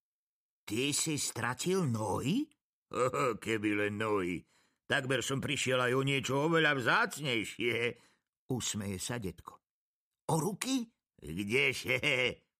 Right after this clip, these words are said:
O babku.“ „Ideme,“ nadchne sa Hugo.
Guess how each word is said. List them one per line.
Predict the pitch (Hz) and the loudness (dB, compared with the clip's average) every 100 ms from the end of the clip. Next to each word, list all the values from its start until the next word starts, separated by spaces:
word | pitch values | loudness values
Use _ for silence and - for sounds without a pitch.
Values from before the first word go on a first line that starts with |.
| _ - | _ 0
O | 240 262 | 2 2
babku.“ | 285 277 - - 156 135 82 _ _ _ _ _ _ _ _ _ _ 294 | 2 0 -2 -6 -2 -2 -2 _ _ _ _ _ _ _ _ _ _ 2
„Ideme,“ | 311 208 233 214 196 131 - _ _ _ _ - | 4 4 2 2 0 -2 -8 _ _ _ _ 0
nadchne | 143 160 - 147 147 | 2 2 -2 -6 -4
sa | - 127 | -2 -2
Hugo. | 101 - - | -4 -8 -14